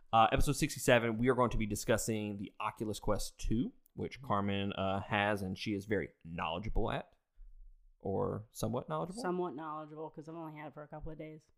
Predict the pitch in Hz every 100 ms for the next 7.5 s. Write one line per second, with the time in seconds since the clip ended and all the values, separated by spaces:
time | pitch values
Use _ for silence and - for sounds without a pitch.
0 | _ _ - 190 170 - - - _ _
1 | _ _ - 123 - 120 120 110 - 98
2 | 90 78 - - - - - 175 190 180
3 | 165 156 - - _ _ _ _ - 202
4 | 135 131 - _ - 165 156 - - -
5 | _ _ _ - 190 175 175 170 196 190
6 | 185 180 170 - 165 160 170 165 151 -
7 | 170 160 131 127